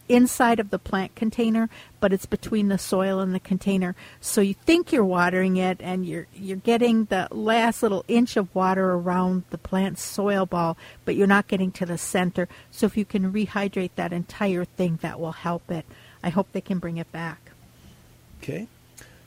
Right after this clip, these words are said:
Speaker 2: This listener is seeing fewer Japanese beetles this year. This listener wants to know, are you hearing about the same thing from others?
Speaker 1: Actually, I haven't heard of many people having Japanese beetles at all, which is a wonderful <laughs> thing for me. I love hearing that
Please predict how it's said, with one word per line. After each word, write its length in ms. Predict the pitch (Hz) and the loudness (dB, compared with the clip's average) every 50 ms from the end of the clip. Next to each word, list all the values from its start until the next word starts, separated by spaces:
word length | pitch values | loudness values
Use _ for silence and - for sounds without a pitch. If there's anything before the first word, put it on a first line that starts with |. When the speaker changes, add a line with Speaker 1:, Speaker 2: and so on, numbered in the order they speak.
| - - | -6 -2
Speaker 2:
This 160 | 160 151 - | -2 0 2
listener 320 | 202 185 127 127 160 139 | 2 2 2 2 2 2
is 100 | 135 123 | 2 2
seeing 300 | - - 180 151 143 131 | 0 -2 -2 0 -2 -2
fewer 320 | 120 - 180 175 170 170 151 | -4 -4 0 2 4 4 4
Japanese 600 | 123 107 143 147 151 143 151 139 143 135 120 104 | 4 4 4 4 4 4 2 0 0 0 -2 0
beetles 440 | 110 143 147 165 170 156 139 127 | 2 4 4 4 4 2 2 0
this 260 | 123 123 120 113 - - | 0 -2 -2 -2 -4 -2
year. 360 | 123 113 113 123 123 131 131 | -2 0 0 0 0 0 0
This 240 | 120 135 127 120 165 | -2 -2 -4 -2 -2
listener 260 | 156 139 - - 147 | -2 -2 -2 -2 -2
wants 280 | 127 131 135 131 117 | 0 0 0 -2 -2
to 120 | - - 139 | -4 -4 -4
know, 120 | 131 131 | -2 0
are 60 | 131 | 0
you 180 | 127 113 123 131 | 0 0 0 0
hearing 420 | 120 104 139 135 135 135 127 123 | 0 0 0 -2 -2 -2 -4 -4
about 240 | 127 113 127 131 123 | -4 -4 -4 -4 -4
the 60 | - | -6
same 280 | - - 156 139 139 135 | -6 -4 -4 -2 -2 -4
thing 240 | 120 - 147 143 131 | -6 -6 -4 -4 -4
from 220 | 113 - 147 123 | -4 -2 -2 0
others? 460 | 135 165 180 156 - - - - - - - - - - - - - - - - - - - | 0 0 0 -2 -4 -6 -8 -10 -16 -20 -20 -20 -20 -20 -20 -20 -20 -20 -20 -20 -20 -6 -2
Speaker 1:
Actually, 480 | - 269 302 - - 370 311 339 311 - | 0 0 0 0 0 0 0 0 0 0
I 200 | - 240 247 233 | 2 2 2 4
haven't 460 | 233 254 254 240 - 269 262 247 - | 4 4 4 4 2 0 -2 -2 -2
heard 340 | - - 247 240 240 233 - | -2 0 0 2 2 0 0
of 340 | - 214 208 208 208 208 | -2 0 0 0 0 0
many 180 | 208 214 214 226 | 0 0 2 0
people 300 | - - 247 - - 226 | 0 -4 -6 -4 -4 -2
having 260 | 214 214 202 214 214 | -2 -2 -2 -2 -2
Japanese 520 | 208 - 185 185 - 196 196 202 208 202 - | -2 -2 -4 -4 -2 -2 0 0 0 -2 -4
beetles 420 | - 208 202 185 170 170 - - | -6 -4 -4 -2 -4 -4 -4 -4
at 60 | 170 | -4
all, 240 | 156 165 180 240 330 - - - - - - - | -2 -2 -2 -4 -6 -10 -16 -20 -20 -18 -6 0
which 240 | 240 233 233 - - | 2 2 2 2 0
is 100 | 220 - | -2 -2
a 60 | 208 | -4
wonderful 480 | 175 - 180 180 175 180 - - 190 | -2 -2 -2 0 -2 -4 -4 -4 -8
<laughs> 20 | 185 | -8
thing 380 | - - 214 214 233 202 233 | -6 0 2 4 6 6 4
for 160 | 208 - - 220 | 2 0 0 2
me. 280 | 226 226 262 254 240 - - - | 4 6 6 4 4 2 2 6
I 160 | - 254 - 247 | 6 8 8 10
love 300 | 247 233 233 220 214 - | 10 10 8 8 6 2
hearing 360 | - 220 208 220 233 226 233 | 0 0 2 2 0 0 -2
that 240 | 240 247 247 247 | -4 -4 -4 -6